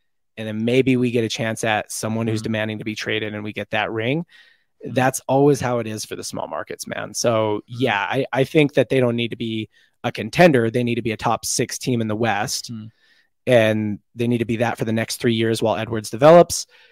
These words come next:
Speaker 1: And then maybe something happens. And then if it doesn't, you move on from Towns, you move on from Rudy, you build around Anthony Edwards.
Speaker 2: Hmm.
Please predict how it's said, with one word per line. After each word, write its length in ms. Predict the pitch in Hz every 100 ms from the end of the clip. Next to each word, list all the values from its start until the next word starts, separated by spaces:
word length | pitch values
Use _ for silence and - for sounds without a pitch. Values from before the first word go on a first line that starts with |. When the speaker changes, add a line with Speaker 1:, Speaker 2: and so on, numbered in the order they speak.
| _ _ 156
Speaker 1:
And 140 | 127
then 140 | 120
maybe 180 | 127 143
something 260 | 131 143 117
happens. 340 | 127 143 127
And 180 | 123 120
then 100 | 123
if 80 | 117
it 100 | -
doesn't, 360 | 160 156 160 -
you 160 | 127
move 240 | 120 143 147
on 160 | 143
from 140 | 139 127
Towns, 260 | 131 123
you 60 | 117
move 160 | 120
on 120 | 120 117
from 140 | 120
Rudy, 220 | 110 113
you 100 | 110
build 220 | 117 107
around 240 | 107 127 -
Anthony 320 | - - -
Edwards. 440 | - - - - - _ _ _
Speaker 2:
Hmm. 80 | _